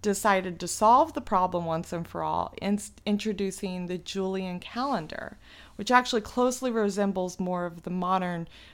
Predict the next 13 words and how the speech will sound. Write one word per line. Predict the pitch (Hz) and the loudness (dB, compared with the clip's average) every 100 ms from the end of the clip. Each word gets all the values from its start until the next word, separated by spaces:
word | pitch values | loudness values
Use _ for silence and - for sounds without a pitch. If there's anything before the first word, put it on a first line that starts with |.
| - | -4
Gregorian | 196 180 214 226 247 214 185 | -2 2 4 6 6 4 0
calendar | 196 180 175 170 170 | 2 4 4 0 -2
that | 165 170 170 - | 0 2 2 0
most | 175 170 - | -2 -2 -6
of | - | -12
the | 170 | -10
countries, | 175 165 175 - - - - | -8 -8 -6 -6 -8 -10 -12
um, | 185 170 160 - | -8 -8 -8 -4
in | 185 | -4
the | |
world | 160 160 156 160 | -2 -4 -4 -8
today | - 165 165 160 160 165 | -10 -8 -6 -6 -4 -2
use. | 196 381 - - | 0 2 0 -4